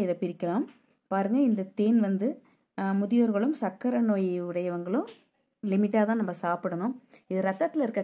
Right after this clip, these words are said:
கெட்ட கொலஸ்ட்ராலை வந்து குறைச்சு நல்ல கொலஸ்ட்ராலா நமக்கு மாத்தி கொடுத்துரும். இது ரத்தம் உறைதலை வந்து தடுக்குது. இந்த தேன் வந்து எப்படி சுத்தமான தேனா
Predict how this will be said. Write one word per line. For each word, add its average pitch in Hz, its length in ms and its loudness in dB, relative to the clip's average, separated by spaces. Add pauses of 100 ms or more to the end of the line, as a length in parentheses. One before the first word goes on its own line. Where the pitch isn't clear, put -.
(120)
கெட்ட 214 440 -4
கொலஸ்ட்ராலை 220 580 0
வந்து 185 160 -4 (340)
குறைச்சு 226 300 -2 (120)
நல்ல 254 260 0
கொலஸ்ட்ராலா 202 500 0
நமக்கு 175 280 -2
மாத்தி 170 300 -4
கொடுத்துரும். 170 400 -2 (880)
இது 220 160 6
ரத்தம் 220 340 2
உறைதலை 240 480 4
வந்து 185 160 0 (120)
தடுக்குது. 185 480 0 (800)
இந்த 240 240 4 (180)
தேன் 320 240 2 (120)
வந்து 202 240 2 (520)
எப்படி 370 320 0 (480)
சுத்தமான 320 760 2 (260)
தேனா 214 240 6